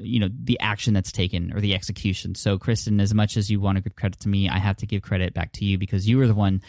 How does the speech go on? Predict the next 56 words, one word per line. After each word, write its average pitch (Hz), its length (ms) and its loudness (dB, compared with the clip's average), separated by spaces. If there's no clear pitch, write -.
who - 100 0
actually 98 280 -2
implemented. 98 680 0
So - 140 -18
congrats 131 500 0
to 127 80 0
you. 107 300 4
Congrats 127 320 0
to 117 120 -2
everybody 120 360 2
else 107 160 2
out 98 160 2
there 104 100 0
who's 95 160 -2
taking 95 320 -2
action. 87 340 -2
I 95 60 -2
mean, 98 160 0
that's 98 240 2
what 107 240 2
it - 80 -2
takes - 460 -4
to - 100 -2
succeed. 90 560 -4
And, 101 100 2
you, 98 100 4
you 92 300 -2
know, 85 60 -2
I'm 95 120 0
just 95 180 -2
inspired 87 400 -2
by 90 140 -4
that, 87 120 -4
Kristen. - 320 -8
So - 140 -8
thanks. - 400 -6
Now, 131 120 4
to - 180 -2
answer 196 180 2
your 147 160 4
question, 98 640 -2
what 127 280 0
does 226 160 2
it 208 80 2
mean 127 560 4
that 107 400 2
I've 107 160 0
outgrown 101 480 2
Bluehost? 90 380 -2
Yes, 117 200 2
I've 110 120 2
mentioned 113 260 2
that 101 120 2
a 92 40 -2
few 101 180 -4
times. 90 460 0